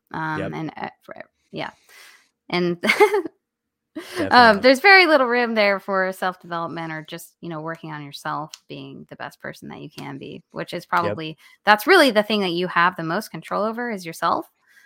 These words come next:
Speaker 2: Yes.
Speaker 1: Um, and you see people like apparently, you know, S B F and, <laughs> uh, the Klaus Schwab types and Bill Gates, which is, you know, ostensibly an eff-, effective altruist. And so is Elon Musk and all of those guys.
Speaker 2: Yeah, totally.
Speaker 1: Um,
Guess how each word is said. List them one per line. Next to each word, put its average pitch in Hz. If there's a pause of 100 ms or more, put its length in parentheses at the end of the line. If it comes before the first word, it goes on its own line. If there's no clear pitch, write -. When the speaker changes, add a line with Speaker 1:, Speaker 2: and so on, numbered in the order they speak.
(120)
Speaker 2:
Yes. 175
Speaker 1:
Um, 170 (160)
and 196
you 214
see 294
people 254
like 196
apparently, 180
you 165
know, 156
S 175
B 160
F 170
and, 151 (100)
<laughs> -
uh, 208
the 175
Klaus 196
Schwab 185
types 175
and 160
Bill 185
Gates, 175
which 170
is, 160
you 170
know, 151
ostensibly 160
an 160
eff-, 156
effective 160
altruist. 156
And 165
so 175
is 170
Elon 160
Musk 147
and 156
all 151
of 151
those 170
guys. 180 (280)
Speaker 2:
Yeah, -
totally. 175 (120)
Speaker 1:
Um, 165